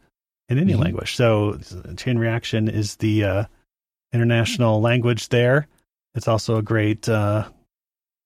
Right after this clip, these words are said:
Speaker 1: jazz fusion song by the Crusaders, if you, if you have a chance to listen to that. <laughs>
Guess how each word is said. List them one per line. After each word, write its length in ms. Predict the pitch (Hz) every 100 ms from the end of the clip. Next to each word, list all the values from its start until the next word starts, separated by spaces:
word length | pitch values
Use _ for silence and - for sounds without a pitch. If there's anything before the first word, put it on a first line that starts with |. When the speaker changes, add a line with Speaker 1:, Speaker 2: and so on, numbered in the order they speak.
| _
Speaker 1:
jazz 360 | 117 110 107 -
fusion 360 | 117 110 107 101
song 280 | - 110
by 120 | 104 101
the 120 | 104
Crusaders, 640 | 110 - 117 110 104 104
if 160 | 104 113
you, 180 | 110 110
if 100 | 113
you 60 | 120
have 60 | 113
a 40 |
chance 240 | - 117 -
to 80 | 113
listen 260 | 113 - 113
to 80 | 131
that. 320 | 123 113
<laughs> 60 | -